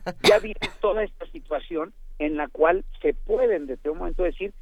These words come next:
que ya va a ir solito caminando el caballito. Tenemos nosotros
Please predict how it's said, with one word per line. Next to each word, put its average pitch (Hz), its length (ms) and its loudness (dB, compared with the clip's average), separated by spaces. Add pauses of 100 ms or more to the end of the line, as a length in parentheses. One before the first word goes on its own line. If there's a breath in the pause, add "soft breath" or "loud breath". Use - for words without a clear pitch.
(180)
que 139 240 0
ya 165 180 10
va 143 140 4
a 147 60 4
ir 147 140 -4
solito 127 440 -6
caminando 143 640 -2
el 90 120 0
caballito. 98 340 0 (280)
Tenemos 196 440 4
nosotros 160 600 0